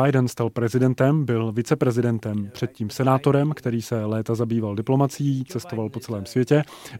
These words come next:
a ještě předtím vystudoval mezinárodní vztahy. Takže je to v tomhle ohledu zkušený pragmatik. A jedna z věcí, která v dnešní době ovlivňuje zahraniční politiku Spojených států, je strach,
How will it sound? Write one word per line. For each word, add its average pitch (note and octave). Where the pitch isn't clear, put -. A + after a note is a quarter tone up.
a A#2
ještě C#3
předtím C3
vystudoval B2+
mezinárodní A#2
vztahy. A#2
Takže C#3+
je C3+
to C3+
v -
tomhle B2+
ohledu A#2+
zkušený A#2+
pragmatik. A2
A A2+
jedna B2+
z A2
věcí, C#3+
která A#2
v G#2+
dnešní A#2+
době A#2+
ovlivňuje A#2
zahraniční A#2
politiku A#2+
Spojených A#2
států, A#2+
je A2
strach, B2+